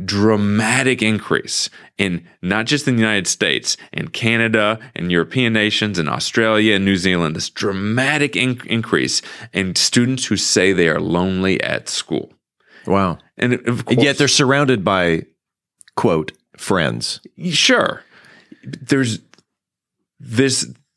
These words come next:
Speaker 1: this is a giant barrier to connection, to actual connection. It's connecting you virtually to all sorts of threads of, uh, you know, uh, of, of posing and, and, and, and, you know, th-, this, this, uh, inauthentic world.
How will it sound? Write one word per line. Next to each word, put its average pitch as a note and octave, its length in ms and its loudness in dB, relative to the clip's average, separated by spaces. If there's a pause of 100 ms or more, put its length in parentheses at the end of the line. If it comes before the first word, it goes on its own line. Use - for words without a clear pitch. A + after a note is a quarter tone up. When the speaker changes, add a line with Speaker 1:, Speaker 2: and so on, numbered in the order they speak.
Speaker 1:
this B2 200 2
is A2 120 4
a G#2+ 80 4
giant G#2 800 0
barrier G2 460 4
to F2+ 140 -6
connection, - 580 -10 (280)
to - 80 -16 (320)
actual B2 520 0
connection. - 680 -6 (260)
It's - 180 -6
connecting C#3 720 0
you C3 260 4
virtually A#2+ 680 2
to - 240 -4
all D3 320 4 (200)
sorts - 380 2
of B2 120 0
threads A2+ 520 2
of, F#2 240 0 (400)
uh, G2 60 0
you G2+ 160 2
know, G2 160 2
uh, D#2+ 340 0
of, F2+ 200 -4
of F#2 220 -4
posing A#2+ 760 2
and, F2+ 160 2
and, F2+ 180 -2
and, G2 140 -2
and, F#2 260 -2
you F#2 80 -2
know, F2+ 180 2
th-, F#2 220 0
this, F2+ 360 0
this, F2+ 380 0
uh, A2+ 160 -2 (200)
inauthentic A#2 720 0
world. G#2 480 2